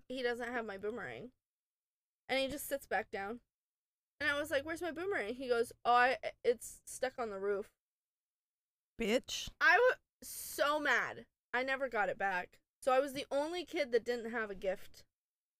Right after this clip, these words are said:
Speaker 1: during that gift exchange because Sean fucking got it
Speaker 2: I
Speaker 1: on the
Speaker 2: would've
Speaker 1: roof and nobody went up to go get it.
Speaker 2: I would've taken his gift. What was it?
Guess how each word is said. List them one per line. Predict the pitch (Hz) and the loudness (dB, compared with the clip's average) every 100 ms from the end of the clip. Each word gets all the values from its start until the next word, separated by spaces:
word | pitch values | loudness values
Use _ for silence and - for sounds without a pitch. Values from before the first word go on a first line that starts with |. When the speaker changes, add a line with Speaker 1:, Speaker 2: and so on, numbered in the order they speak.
| _ | _
Speaker 1:
during | 226 226 | 0 0
that | 214 202 | -2 -4
gift | 214 - | -4 -6
exchange | 202 - - 185 175 - | -8 -10 -8 -8 -8 -8
because | 233 - 214 202 214 | -8 -2 -2 -2 -4
Sean | - - 220 233 330 277 220 196 202 247 302 - _ _ _ _ _ _ _ _ _ _ _ _ _ - | -8 -8 -2 2 6 8 8 6 0 -2 -4 -10 _ _ _ _ _ _ _ _ _ _ _ _ _ 2
fucking | 269 262 254 262 | 4 4 -4 0
got | 247 | 2
it | 247 | 4
Speaker 2:
I | 240 | 6
Speaker 1:
on | |
the | 269 | 6
Speaker 2:
would've | 294 277 220 | 8 10 8
Speaker 1:
roof | - | 6
and | 254 262 | 0 0
nobody | 277 294 302 285 262 | 0 0 2 0 0
went | 247 240 | -2 -2
up | 233 | -4
to | 277 | -4
go | 240 220 | -2 0
get | 240 202 | 0 0
it. | 185 208 - | -2 -4 0
Speaker 2:
I | 240 | 2
would've | 262 254 | 2 2
taken | 233 220 202 196 | 0 0 0 0
his | 202 208 - | -2 -4 -8
gift. | - 143 - _ - - _ _ | -8 -10 -10 _ -20 -20 _ _
What | 233 | -6
was | 214 202 202 | -4 -4 -6
it? | 196 | -8